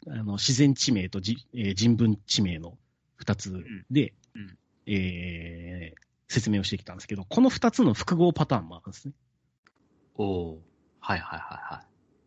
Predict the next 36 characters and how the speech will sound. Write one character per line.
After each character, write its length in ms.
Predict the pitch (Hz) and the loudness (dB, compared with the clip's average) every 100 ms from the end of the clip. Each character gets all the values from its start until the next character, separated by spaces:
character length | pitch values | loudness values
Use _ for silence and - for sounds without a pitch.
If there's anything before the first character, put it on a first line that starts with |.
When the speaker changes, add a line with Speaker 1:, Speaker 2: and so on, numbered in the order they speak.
| _ _ | _ _
Speaker 1:
て 60 | 196 | -2
い 40 | |
う 20 | |
の 80 | 196 | 2
が、 60 | 190 | 4
ま 120 | 135 | 6
あ、 20 | |
丸 220 | 110 117 139 | 6 6 4
の 80 | |
内 200 | 143 - | 4 2
の 180 | 120 - | 0 0
赤 160 | 107 160 | 0 2
坂 240 | 160 156 | 2 2
見 200 | 123 123 | 2 2
附。 300 | 120 - 87 _ _ _ _ _ _ _ _ _ _ _ _ _ _ - 170 | 0 -12 -14 _ _ _ _ _ _ _ _ _ _ _ _ _ _ -8 -4
Speaker 2:
あ、 160 | 117 - _ _ _ | -4 -6 _ _ _
赤 380 | 110 - - 107 | -10 -8 -6 -6
坂。 640 | - 107 - - 110 107 - _ _ _ _ _ _ | -6 -10 -8 -6 -4 -4 -8 _ _ _ _ _ _
え？ 400 | 131 - 131 139 - _ _ _ _ _ - - _ _ _ _ | -4 0 0 0 -8 _ _ _ _ _ -20 -20 _ _ _ _
赤 320 | 123 - 127 120 | -6 -4 -2 -2
い 80 | |
坂？ 440 | 92 95 - 85 - _ _ _ _ _ _ | -4 -10 -8 -8 -8 _ _ _ _ _ _
Speaker 1:
は 140 | - 85 | -12 -10
い。 100 | - | -6
Speaker 2:
見 200 | 113 165 | -4 -4
附 340 | - - 92 | -6 -16 -14
っ 20 | - | -14
て 220 | - 82 _ _ _ _ - | -16 -18 _ _ _ _ -16
ど 220 | 92 92 | -12 -12
う 80 | 82 | -12
い 100 | 78 | -16
う 40 | |
こ 120 | _ | _
と？ 80 | _ _ _ _ _ _ _ _ | _ _ _ _ _ _ _ _
Speaker 1:
は 120 | - | -20
い。 140 | - | -20